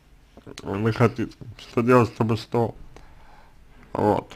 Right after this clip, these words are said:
Далее вы пишете, "Вдруг не собирается домой". Ну, здесь, мне кажется, вы опять же себя накручиваете, и это, а, продолжение, собственно, вашей потребности в безопасности, потому что, а,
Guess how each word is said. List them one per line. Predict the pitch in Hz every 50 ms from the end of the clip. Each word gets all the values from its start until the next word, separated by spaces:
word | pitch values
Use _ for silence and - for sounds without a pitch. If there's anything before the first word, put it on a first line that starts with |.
| - - -
Далее | 120 127 143 139 120 113
вы | 123 139
пишете, | 139 139 139 123 - - -
"Вдруг | 98 131 147 160 160 -
не | 131 120 110
собирается | 117 120 117 120 135 135 135 131 - 120
домой". | 123 127 123 117 104 - - - - - - - - _ - - _ _ _ _ - - - - - - - - - - _ _ - - - - - _ _ - - - - - - -
Ну, | 151 170 196 202 190 170 - -
здесь, | - 131 139 156 196 220 220
мне | 190 156
кажется, | 139 170 185 110 117 117 139
вы | 151 156
опять | 151 151 151 180 160 131
же | 135 131
себя | 131 - 139 143 151
накручиваете, | 143 135 120 - - 196 202 156 - - - 135 131 127 - 135
и | 143
это, | 160 170 - -
а, | 143 135 131 127 120 117 117 113 110 110 110 110 110 107 95 -
продолжение, | - 113 123 123 123 123 123 120 139 160 165 151 135 120 113 107
собственно, | - 131 123 - - 117 113 117
вашей | 123 127 120 - 123
потребности | 110 107 - - 123 135 135 131 123 107 - -
в | 113
безопасности, | 113 127 127 123 120 - 143 127 - - 107 98 - - 113
потому | - - - 110 117 123 113
что, | - - 123 113 - - - - - - - - - - - - - -
а, | - - - 117 120 117 120 123 117 104